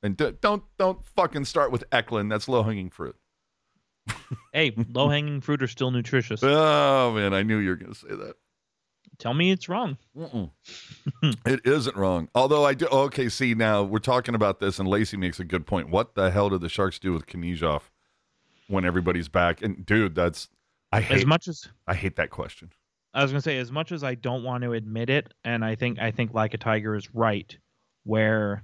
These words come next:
Speaker 1: Where's Tiger? Or is it
Speaker 2: he's
Speaker 1: not in
Speaker 2: probably, I think, right under Kevin's point.
Speaker 1: Uh-oh. Oh, tr-,
Speaker 2: I
Speaker 1: oh, m-, trade.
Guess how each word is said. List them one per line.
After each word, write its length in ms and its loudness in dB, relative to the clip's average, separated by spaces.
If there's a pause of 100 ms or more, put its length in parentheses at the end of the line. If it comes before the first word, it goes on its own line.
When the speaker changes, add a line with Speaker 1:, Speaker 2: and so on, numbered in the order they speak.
(120)
Speaker 1:
Where's 180 -6
Tiger? 320 -6 (920)
Or 120 2
is 100 0
it 40 2
Speaker 2:
he's 60 2
Speaker 1:
not 100 4
in 40 6
Speaker 2:
probably, 300 4 (1400)
I 80 0
think, 280 -4
right 200 2
under 200 -2
Kevin's 460 -14
point. 200 -6
Speaker 1:
Uh-oh. 260 0 (200)
Oh, 240 4
tr-, 200 -6
Speaker 2:
I 80 4
Speaker 1:
oh, 300 6
m-, 380 0
trade. 420 2